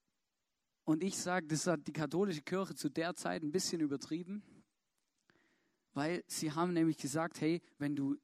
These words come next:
da solche Briefe kaufst, Ablassbriefe, oder? Und dann bezahlst du dafür und dann tust du eben je-, auf jeder Treppe dein Vater unser und rutscht da diese Treppe hoch, dann,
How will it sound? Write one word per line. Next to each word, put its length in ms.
da 160
solche 300
Briefe 400
kaufst, 340
Ablassbriefe, 840
oder? 240
Und 180
dann 220
bezahlst 580
du 60
dafür 480
und 140
dann 360
tust 280
du 100
eben 200
je-, 140
auf 160
jeder 240
Treppe 320
dein 180
Vater 340
unser 300
und 120
rutscht 360
da 80
diese 260
Treppe 340
hoch, 240
dann, 400